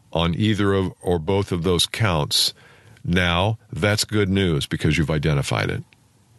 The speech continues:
And I think that we are massively successful when we can bring one hundred percent of our heart to the business rather than a tentative heart. And leaders, for you listening,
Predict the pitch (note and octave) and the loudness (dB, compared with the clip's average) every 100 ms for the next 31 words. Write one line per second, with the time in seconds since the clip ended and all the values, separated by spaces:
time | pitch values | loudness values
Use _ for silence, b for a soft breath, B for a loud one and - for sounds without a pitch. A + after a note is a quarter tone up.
0 | _ _ B B B - F#2 A#2 A#2+ A2+ | _ _ B B B 0 0 2 2 0
1 | G2 D#2 F#2+ G2 F2 D#2+ - _ - - | 0 0 2 2 2 0 -2 _ -12 -2
2 | F2+ G#2 B2+ C3 A2 F#2 F#2 - F#2+ - | 0 2 2 2 0 2 2 0 0 2
3 | G2 F2 - C#2 B1+ - - B B B | 2 2 0 -2 -2 -8 -16 B B B
4 | B F2 F#2 A2 G2+ F#2 F#2 F#2+ F2+ F#2 | B 0 2 2 2 0 0 2 2 0
5 | E2 - C3+ G#2+ D#2 A#2 - E2+ D#2 D2 | 0 0 2 0 0 -2 0 0 0 0
6 | C#2+ - D2 C2 - C#2+ C#2 D2 C#2+ C#2+ | -2 0 -2 0 -2 0 2 2 2 0
7 | C3+ - B B B D#2 F#2 F2+ E2+ E2+ | 0 -2 B B B -2 0 0 0 0
8 | D2+ E2 D#2 D#2 C#2+ B B B _ - | 0 0 2 0 -2 B B B _ -10
9 | - - - - F#2 D#2+ D2 - - A1 | -6 -4 -2 0 0 0 0 -2 -2 -4
10 | A1+ - - - - _ _ _ _ _ | -2 -2 -4 -6 -20 _ _ _ _ _
11 | _ - - D2+ E2 E2 E2+ - _ - | _ -20 -8 -2 0 2 0 -4 _ -14
12 | - G#2+ B2 C3+ C#3 - - G2 F#2+ A2 | -2 0 2 2 0 -2 -2 -2 0 2
13 | G#2+ A#2 - B2+ B2 | 2 2 2 2 0